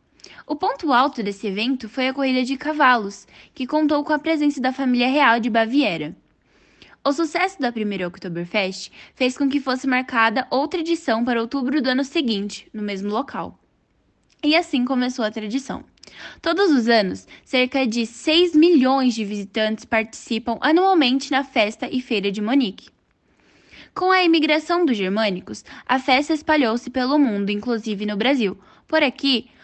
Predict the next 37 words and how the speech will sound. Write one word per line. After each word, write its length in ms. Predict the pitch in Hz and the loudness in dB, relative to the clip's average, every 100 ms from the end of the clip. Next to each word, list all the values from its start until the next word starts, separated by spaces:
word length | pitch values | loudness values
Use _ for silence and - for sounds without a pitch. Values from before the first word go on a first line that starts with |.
| _ | _
foi 200 | - 269 | -6 0
na 140 | 262 | 0
década 540 | 233 226 233 269 220 214 | 2 2 2 0 -4 -2
de 120 | 226 | 0
mil 240 | 233 269 | 2 4
novecentos 640 | 330 339 330 320 269 277 269 | 4 4 0 0 0 0 0
e 40 | |
oitenta 600 | 277 285 208 190 190 226 - - | -2 -2 -4 -2 -4 -6 -10 -18
que 140 | - 247 | -4 -2
se 100 | 254 | -2
transformaram 640 | 262 262 285 262 247 233 | -2 -2 0 2 2 2
em 160 | 240 240 | 0 0
grandes 360 | 247 262 311 - | 0 2 0 0
festivais 560 | 294 - 262 226 233 | -4 -2 0 0 -2
populares, 680 | 247 240 277 202 - - - - - - | -8 -6 0 0 -2 -14 -20 -20 -16 0
em 140 | 330 | 0
cidades 440 | 349 285 254 247 | 2 2 2 0
como 260 | - 208 180 | -6 -4 -4
Blumenau 920 | 180 208 269 330 320 233 233 330 _ _ _ _ - | -6 -2 2 4 4 4 2 -2 _ _ _ _ -6
e 100 | 277 | -2
Santa 320 | 285 277 294 | -2 -2 -2
Cruz 220 | 277 269 | -2 0
do 100 | 320 | -2
Sul. 320 | 330 196 - _ _ _ _ _ _ _ _ _ - - - | -2 -4 -6 _ _ _ _ _ _ _ _ _ -20 -20 -4
No 120 | 359 480 | -2 0
Festival 500 | 480 - 294 302 330 | -2 -2 0 2 2
de 80 | 247 | 0
Blumenau, 580 | 202 185 202 196 180 - - - | -2 -2 0 -2 -2 -10 -20 -4
o 60 | 240 | 4
maior 640 | 277 349 262 254 262 269 | 6 6 6 8 8 6
do 160 | 220 208 | 2 0
mundo 460 | 202 214 220 208 | -2 -4 -4 -4
depois 340 | 202 202 214 190 | -4 -2 -4 -2
do 80 | |
evento 300 | 202 190 180 | -2 -2 -4
de 100 | 175 | -4
Munique, 540 | 175 175 214 190 - | -2 0 0 -2 -6